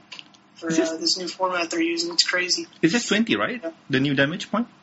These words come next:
Speaker 1: It's, uh, forty for Commander. I'm playing Commander right now. You have a hundred cards in your deck and you have forty H P, so
Speaker 2: Ooh.
Speaker 1: it's chaos. It's so hard 'cause,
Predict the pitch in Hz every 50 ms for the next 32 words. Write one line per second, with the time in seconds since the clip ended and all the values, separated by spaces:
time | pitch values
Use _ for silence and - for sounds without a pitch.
0 | - - - - _ _ _ _ _ _ _ _ _ _ _ _ _ _ _ _
1 | _ _ _ - 170 170 - - 202 196 185 170 - - - 196 233 180 - -
2 | 175 160 151 156 165 165 170 165 156 151 180 - - 262 233 - - - 160 160
3 | 165 165 160 156 151 151 151 151 151 151 156 170 175 165 165 180 196 196 190 190
4 | 190 185 185 185 180 185 185 180 170 175 180 170 165 165 170 165 165 160 160 -
5 | - 175 170 165 165 160 156 - - - 160 147 147 - - 160 151 147 147 139
6 | 143 147 143 139 131 127 127 - - - - - - - - - - - - 170
7 | 160 - - - - - - - - - 180 175 180 175 165 165 160 151 151 147
8 | - - - 180 170 - - - 214 208 196 185 196 196 190 175 160 - 180 165
9 | 165 - - -